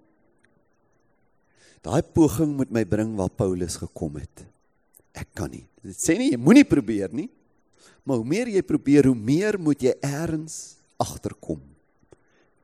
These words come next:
Ek het die evangelie nodig, want ek kan nie. Dis die geveg wat ons veg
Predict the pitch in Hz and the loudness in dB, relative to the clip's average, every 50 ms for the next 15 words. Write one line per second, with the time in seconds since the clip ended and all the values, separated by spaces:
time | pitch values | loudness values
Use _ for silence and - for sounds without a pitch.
0 | _ _ _ _ _ _ _ _ _ _ _ _ - 104 - - - 92 - 95 | _ _ _ _ _ _ _ _ _ _ _ _ -12 -12 -10 -10 -10 -8 -8 -6
1 | - - - - 101 95 - - 104 90 80 82 78 73 78 76 69 69 69 - | -6 -8 -8 -10 -10 -12 -10 -10 -8 -8 -8 -8 -10 -12 -12 -12 -12 -12 -14 -16
2 | - - - - - - _ _ _ _ _ _ _ - 78 80 87 87 - _ | -18 -20 -20 -20 -20 -20 _ _ _ _ _ _ _ -12 -10 -10 -10 -12 -14 _
3 | _ - - _ _ _ _ _ _ _ _ _ _ _ _ _ _ _ - 85 | _ -20 -20 _ _ _ _ _ _ _ _ _ _ _ _ _ _ _ -18 -16
4 | 76 - - _ _ _ _ _ _ _ _ _ _ _ _ _ _ _ _ _ | -16 -18 -20 _ _ _ _ _ _ _ _ _ _ _ _ _ _ _ _ _
5 | _ _ _ _ _ _ _ _ _ _ _ _ _ _ _ _ - - - - | _ _ _ _ _ _ _ _ _ _ _ _ _ _ _ _ -16 -16 -16 -16
6 | - - - _ _ _ _ _ _ - 117 131 - 151 - 156 - - 143 135 | -18 -20 -20 _ _ _ _ _ _ -2 -2 0 -2 -4 -6 -6 -10 -10 -10 -10
7 | 120 - - - 117 - 117 107 - - - 120 120 107 107 | -10 -10 -10 -12 -10 -10 -10 -10 -10 -10 -8 -8 -10 -10 -10